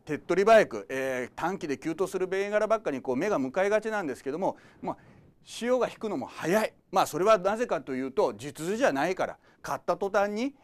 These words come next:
えー、売ることを考えてるからということで、需給主導の短期マネーの、えー、戦いにですね、巻き込まれて翻弄されやすくなりますので、えー、注意が必要。まあ、私はだからウサギよりカメ、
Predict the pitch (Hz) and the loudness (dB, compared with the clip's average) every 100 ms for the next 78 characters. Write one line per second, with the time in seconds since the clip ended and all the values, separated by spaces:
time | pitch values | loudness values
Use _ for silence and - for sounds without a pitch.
0 | - 147 139 147 165 220 208 - - 139 | -2 2 2 2 2 2 2 2 -4 0
1 | 214 240 175 123 117 110 110 117 127 104 | 2 2 0 -2 -4 -4 -8 -6 -8 -6
2 | 101 135 113 226 - 180 160 - 131 139 | -2 -2 -2 -6 -2 -2 -2 -4 -2 -2
3 | 139 170 240 - - - 180 214 226 240 | 0 0 -2 -8 -20 -4 -2 0 -2 0
4 | 247 240 202 151 165 180 123 139 143 143 | 4 4 4 2 4 4 4 2 2 2
5 | 139 135 131 139 160 170 170 160 120 110 | 0 -2 -4 -2 0 4 2 2 -4 -6
6 | 135 107 92 101 127 - 202 220 226 240 | -6 -6 -10 -8 -6 -6 -4 2 4 4
7 | 170 - 147 - - - - 226 254 240 | 4 0 -2 -2 -12 -18 0 4 6 6
8 | 233 240 240 208 - 165 151 160 185 180 | 6 4 4 4 4 0 -2 0 0 0
9 | 143 165 127 - 123 123 - 196 165 120 | 0 0 -2 -6 -8 -8 -6 -2 -2 -2
10 | - 113 104 180 139 127 139 180 190 214 | -6 -10 -6 -2 -2 -2 -8 -8 -4 -4
11 | 214 208 147 127 151 151 185 196 170 101 | -4 -4 -4 -6 -8 -6 -4 -4 -4 -10
12 | - 196 147 | -8 -6 -8